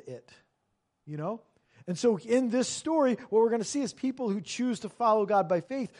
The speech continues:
who choose to do what God asks them to do, who refuse to bow to anyone else but God. And so as we go through that story, I hope that you'll see that. Now, the first chapter really is the setup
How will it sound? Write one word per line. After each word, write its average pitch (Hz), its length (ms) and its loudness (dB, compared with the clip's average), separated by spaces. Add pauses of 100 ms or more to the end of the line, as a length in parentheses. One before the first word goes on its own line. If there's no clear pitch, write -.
(100)
who 214 120 -4
choose 226 240 -6
to 190 120 -14
do 202 240 -2
what 220 200 2
God 220 260 4
asks 214 300 -2
them 190 160 -8
to 180 80 -12
do, 240 240 -4 (180)
who 208 80 -6
refuse 208 440 -2
to 202 100 0
bow 233 520 4 (180)
to - 140 -4
anyone 254 420 2
else 254 360 0 (600)
but 175 120 -6
God. 160 260 -4 (1080)
And 143 80 -14
so 190 320 -2 (180)
as 190 220 2
we 208 60 -4
go 208 120 4
through 202 180 -6
that 196 140 0
story, 208 380 -2
I 160 40 -2
hope 196 260 -10
that 170 140 -8
you'll 160 80 -8
see 170 200 -12
that. 143 180 -4
Now, 151 140 -10
the 160 80 -6
first 294 360 -4
chapter 170 440 -6 (1200)
really 262 420 0
is 190 340 2 (300)
the 156 120 -2
setup 185 600 2